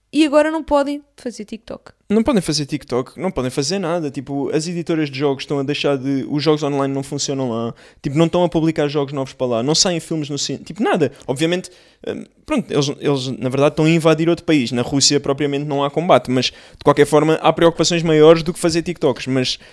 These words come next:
Speaker 2: a cena é que tudo foi cancelado. Não poder levantar dinheiro é o pandemónio, é o pânico geral num país.
Speaker 1: É, mas, eh, mas já vi, epá, e
Speaker 2: Por
Speaker 1: depois
Speaker 2: falar em pânico geral, queria
Speaker 1: É.
Speaker 2: só meter aqui um,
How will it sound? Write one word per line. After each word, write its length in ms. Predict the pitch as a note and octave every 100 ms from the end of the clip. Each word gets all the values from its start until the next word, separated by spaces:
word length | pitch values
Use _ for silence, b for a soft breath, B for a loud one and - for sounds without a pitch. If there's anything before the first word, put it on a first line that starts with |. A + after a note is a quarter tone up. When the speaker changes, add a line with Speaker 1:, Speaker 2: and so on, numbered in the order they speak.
| B B
Speaker 2:
a 80 | -
cena 220 | - F3
é 40 | F#3+
que 120 | -
tudo 240 | - A3 G#3+
foi 100 | B3
cancelado. 420 | B3+ B3 B3+ F#3+
Não 120 | D#3+
poder 180 | F#3 E3
levantar 360 | C#3 C#3 C3+ C3
dinheiro 280 | C3+ C#3 D#3+
é 40 |
o 60 | F3+
pandemónio, 720 | - G#3+ G#3+ B3+ A#3 A#3 D3+
é 80 | C3+
o 100 | C3
pânico 400 | C3 D3 D3+ C#3+
geral 380 | D3 F#3+ E3 F#3
num 160 | G#3
país. 500 | G#3+ G#3+ G3+ E3 - - -
Speaker 1:
É, 200 | D#4 B3+
mas, 420 | G#3 G#3 G3+ -
eh, 160 | - B3+
mas 300 | A#3+ A#3 A3+
já 140 | A#3
vi, 200 | A#3 B3+ -
epá, 280 | C4 B3+
e 100 | F#3+
Speaker 2:
Por 40 | A3+
Speaker 1:
depois 60 | -
Speaker 2:
falar 140 | F#4+
em 40 | C#4+
pânico 220 | G#3+ F3+
geral, 240 | C#3 G2
queria 180 | - C4+
Speaker 1:
É. 40 | -
Speaker 2:
só 140 | D4+
meter 180 | B3 A3+
aqui 160 | G#3
um, 100 | F#3+